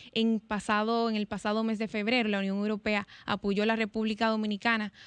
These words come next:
con una donación de trescientos tres millones ciento, perdón, trescientos tres mil ciento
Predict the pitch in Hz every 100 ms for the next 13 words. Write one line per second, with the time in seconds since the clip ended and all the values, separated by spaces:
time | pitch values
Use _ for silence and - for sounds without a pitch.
0 | - - 214 220 240 240 233 214 247 226
1 | 208 - 190 214 202 196 - 208 196 -
2 | - - - - - _ _ _ _ _
3 | _ _ _ _ _ 233 220 190 240 262
4 | 285 302 - - - - 214 208 220 208
5 | 196 _ _ _ 226 208 196 190 233 240
6 | 233 233 233 226 - 254 320 339 269 233
7 | 226 214